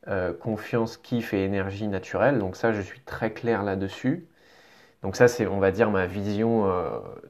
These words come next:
à moyen, long terme. Par contre, je ne suis pas assez clair en ce moment sur mes objectifs à court terme.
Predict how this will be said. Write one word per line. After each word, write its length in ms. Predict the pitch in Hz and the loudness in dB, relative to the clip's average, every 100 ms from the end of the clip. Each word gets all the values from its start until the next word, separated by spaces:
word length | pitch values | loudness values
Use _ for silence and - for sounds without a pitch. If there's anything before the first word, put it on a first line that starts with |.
| - _ _ - | -20 _ _ -4
à 240 | 95 87 | 0 0
moyen, 840 | 87 95 101 110 110 113 110 101 | 0 0 2 4 2 2 0 -2
long 200 | 95 95 | -2 -4
terme. 420 | 101 120 139 170 175 - - - | 2 4 4 2 -8 -16 -20 -4
Par 160 | - - | -4 0
contre, 400 | 139 170 175 - | 2 2 0 -8
je 140 | 104 | -4
ne 60 | 95 | -4
suis 220 | 95 - | -4 -8
pas 460 | 92 - 127 131 - | -8 0 2 2 2
assez 380 | 117 110 - - | -4 -4 -4 -6
clair 360 | - 117 123 | 0 2 2
en 60 | 107 | 0
ce 160 | 95 - | -6 -6
moment 380 | 98 110 156 160 - - - - | -4 -2 -2 -6 -16 -20 -20 -20
sur 340 | - 143 147 | -4 4 6
mes 300 | 113 101 98 | 6 2 4
objectifs 640 | 110 101 101 - 147 - - | 2 2 -2 -2 -4 -4 -4
à 120 | 101 | -6
court 460 | - - 151 135 - | -6 -4 -2 -2 0
terme. 260 | 120 92 | 0 0